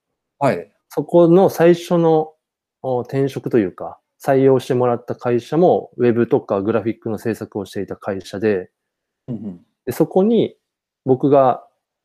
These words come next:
Speaker 2: 二千十三年に入ったんですけども、
Speaker 1: うん。
Speaker 2: そ、そこにすでにいた人たちが、まあ、何人かいた中の二人と、そこの会社を、まあ、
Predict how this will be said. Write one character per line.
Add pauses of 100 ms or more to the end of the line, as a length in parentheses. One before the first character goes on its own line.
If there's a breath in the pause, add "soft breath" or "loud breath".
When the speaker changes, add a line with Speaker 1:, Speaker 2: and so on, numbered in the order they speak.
Speaker 2:
二
千
十
三
年
に
入
っ
た
ん
で
す
け
ど
も、 (520)
Speaker 1:
う
ん。
Speaker 2:
そ、 (140)
そ
こ
に
す
で
に (520)
い
た
人
た
ち (760)
が、
ま
あ、
何
人
か
い
た
中
の (460)
二
人 (160)
と、 (140)
そ
こ
の
会
社
を、 (100)
ま
あ、